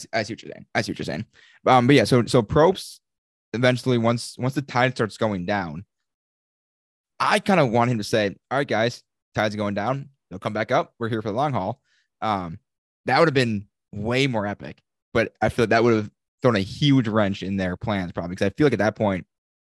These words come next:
Carla and Owen could have stuck it out at least until the next high tide, which I don't know how many hours that would be. Um, so he says, "You guys both win immunity. You're both, both safe,"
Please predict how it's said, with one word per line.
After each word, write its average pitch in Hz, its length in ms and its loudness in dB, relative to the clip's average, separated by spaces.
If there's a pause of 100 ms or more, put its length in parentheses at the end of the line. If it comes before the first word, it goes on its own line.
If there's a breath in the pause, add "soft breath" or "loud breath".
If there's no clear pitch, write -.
Carla 104 260 0
and 87 100 -4
Owen 95 320 -4
could - 120 -12
have 95 140 -6
stuck 104 260 0
it 95 80 -2
out 90 240 -2 (560)
at 101 100 -2
least 104 300 -2
until 95 260 0
the 90 80 -4
next 90 400 -8 (180)
high 95 200 -2
tide, 101 260 0
which 95 100 -4
I - 40 -8
don't 104 100 0
know 95 160 0 (120)
how 104 100 -6
many 98 200 -4
hours 92 280 -2
that 85 120 -4
would 92 120 -6
be. 101 320 -2 (600)
Um, 87 340 -4 (440)
so 123 80 2
he 143 140 6
says, 123 340 4
"You 110 60 2
guys 110 160 2 (100)
both 151 260 4
win 135 120 2
immunity. 101 480 0 (880)
You're 101 100 -6
both, 117 480 2 (120)
both 127 180 2
safe," 98 440 -2